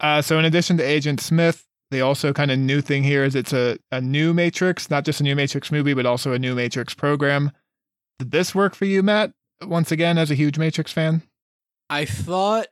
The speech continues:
Speaker 2: it was cool. I like the idea of the video game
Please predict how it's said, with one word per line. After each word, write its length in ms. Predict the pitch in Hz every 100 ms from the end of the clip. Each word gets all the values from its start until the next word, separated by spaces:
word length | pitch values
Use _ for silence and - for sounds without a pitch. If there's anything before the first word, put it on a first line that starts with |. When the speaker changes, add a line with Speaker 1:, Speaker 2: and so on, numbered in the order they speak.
| _ -
Speaker 2:
it 180 | 160 147
was 240 | 143 123
cool. 460 | - 113 90 73 _ _ _ _ _ _ -
I 100 | 139
like 280 | 143 165 -
the 200 | 180 -
idea 800 | 135 139 120 113 107 110 107 107 -
of 840 | 104 98 98 98 98 98 - 101 - _ _
the 160 | 113 107
video 440 | 104 110 107 101 92
game 580 | 95 95 95 95 98